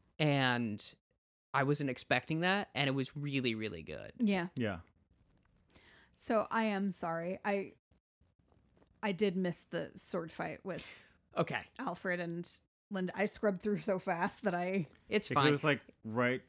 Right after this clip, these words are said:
Speaker 2: It was
Speaker 3: after the
Speaker 2: right,
Speaker 3: phone call?
Speaker 2: it's right after the phone call.
Speaker 1: Yeah, that makes
Speaker 2: That,
Speaker 1: sense.
Speaker 2: uh, that, yes, Hastings comes in,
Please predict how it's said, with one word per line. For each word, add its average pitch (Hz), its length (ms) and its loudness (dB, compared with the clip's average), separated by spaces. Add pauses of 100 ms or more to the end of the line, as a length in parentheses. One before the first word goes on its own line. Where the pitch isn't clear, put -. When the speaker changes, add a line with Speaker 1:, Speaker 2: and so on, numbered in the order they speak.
(120)
Speaker 2:
It 226 80 8
was 226 140 8
Speaker 3:
after 190 100 2
the 180 60 0
Speaker 2:
right, 196 180 0
Speaker 3:
phone 190 280 -2
call? 208 280 -4
Speaker 2:
it's 233 140 -2
right 190 200 2
after 151 220 -8
the 170 80 -10
phone - 220 -10
call. - 260 -10
Speaker 1:
Yeah, 131 240 2
that 123 160 0
makes - 20 2
Speaker 2:
That, 180 300 6
Speaker 1:
sense. - 240 -14 (520)
Speaker 2:
uh, 175 360 0 (1080)
that, 196 200 0
yes, 175 360 -2
Hastings 214 520 -2
comes 170 360 -6
in, 160 320 -6